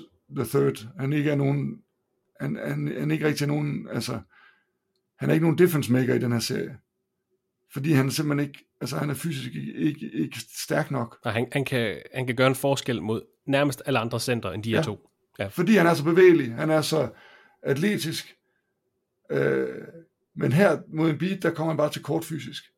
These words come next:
Speaker 1: Det er simpelthen en, en teenage-dreng, der spiller mod en mand. Det, der gør Embiid så unik, det er jo, som vi også talte om tidligere, han er vanvittigt dygtig til at skyde straffe.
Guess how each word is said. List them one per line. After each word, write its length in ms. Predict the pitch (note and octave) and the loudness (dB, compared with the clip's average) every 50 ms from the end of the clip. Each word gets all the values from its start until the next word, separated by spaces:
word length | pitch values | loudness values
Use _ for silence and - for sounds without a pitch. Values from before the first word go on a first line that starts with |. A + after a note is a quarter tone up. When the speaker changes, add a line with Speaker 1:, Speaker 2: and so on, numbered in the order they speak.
| _ _ _ - | _ _ _ 6
Speaker 1:
Det 80 | E3 E3 | 6 6
er 40 | E3 | 8
simpelthen 520 | E3 G3 F#3 F3+ E3+ D#3+ C#3 C3+ D3+ C#3+ | 6 2 2 2 2 0 0 0 0 -2
en, 160 | C#3 C3+ - - | -2 -4 -6 -6
en 220 | D3 D3 C#3+ C#3 | -4 -4 -4 -2
teenage-dreng, 520 | - G3 G#3+ G#3+ G3 E3 - E3 E3 D#3+ | -2 0 2 2 2 2 0 -2 -2 -2
der 60 | C#3 B2+ | -4 -6
spiller 220 | - - D#3+ D#3 | -4 -2 -2 0
mod 120 | D3 C#3+ | 0 0
en 60 | C3 B2 | -2 0
mand. 260 | A#2 A#2 - - - - _ _ - - | -2 -4 -4 -6 -12 -18 _ _ -4 -2
Det, 120 | G#3+ G3 | 6 6
der 100 | G3+ F#3+ | 6 6
gør 200 | G3 F#3 D#3 D3+ | 8 6 6 6
Embiid 280 | D3+ C#3+ F3 F3 F3 F3 | 4 2 0 -2 -2 0
så 100 | F3 D#3+ | 0 0
unik, 440 | C#3+ C#3+ D3+ F#3+ G#3 G3 - - - | 2 2 2 0 0 -2 -4 -8 0
det 180 | E3+ E3+ D#3+ D3 | 2 4 4 4
er 20 | D3 | 4
jo, 100 | D#3 D3+ | 2 0
som 160 | C#3+ D3+ D3 | -2 -2 0
vi 40 | D3+ | 0
også 140 | D3 D3 | 0 0
talte 140 | D3+ D#3 D#3 D3+ | 0 -4 -4 -4
om 80 | C3+ | -6
tidligere, 380 | - D#3+ F#3 F3 E3+ F3+ D#3 - - - - - - | -6 -6 -6 -4 -4 -6 -6 -6 -12 -20 -18 -8 -4
han 140 | D3 D#3+ | -4 -2
er 60 | F3 E3 | -2 0
vanvittigt 500 | B2 D3+ E3+ F3+ F#3 F3+ E3 D#3 C#3+ D#3+ | 2 2 2 2 2 0 -2 -2 0 0
dygtig 240 | D#3 C#3+ C#3 B2 | -2 0 0 -4
til 80 | - C#3+ | -4 -4
at 60 | C#3 | -6
skyde 180 | - - C3+ A#2 | -6 -6 -6 -4
straffe. 360 | - C3+ C#3+ D#3+ D#3 F3 | 0 2 2 2 0 -2